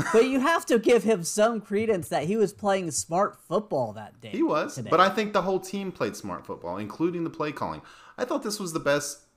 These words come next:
Speaker 2: maybe the best offensive game plan that I've seen so far. Now, it gets, it, maybe it gets that because it worked, because they were able to run the
Speaker 1: Yeah.
Speaker 2: ball.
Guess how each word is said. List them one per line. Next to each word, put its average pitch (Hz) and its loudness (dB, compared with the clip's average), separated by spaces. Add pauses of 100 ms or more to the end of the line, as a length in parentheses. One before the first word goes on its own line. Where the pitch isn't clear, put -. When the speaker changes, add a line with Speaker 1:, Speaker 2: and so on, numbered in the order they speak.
(140)
Speaker 2:
maybe 190 -2
the 151 -2
best 127 -2
offensive 110 -6
game 113 -6
plan 98 -8 (540)
that 107 -2
I've 101 -2
seen 82 -10
so 78 -12
far. 73 -10
Now, 127 0 (380)
it 127 -4
gets, - 0 (1000)
it, 120 -2
maybe 135 4
it - 2
gets 139 2
that 117 -2
because 107 -6
it 87 -4
worked, 104 -2 (760)
because 107 -2
they 107 2
were 98 4
able 113 0
to 123 -6
run 113 -2
the 185 4
Speaker 1:
Yeah. 185 6
Speaker 2:
ball. 127 -2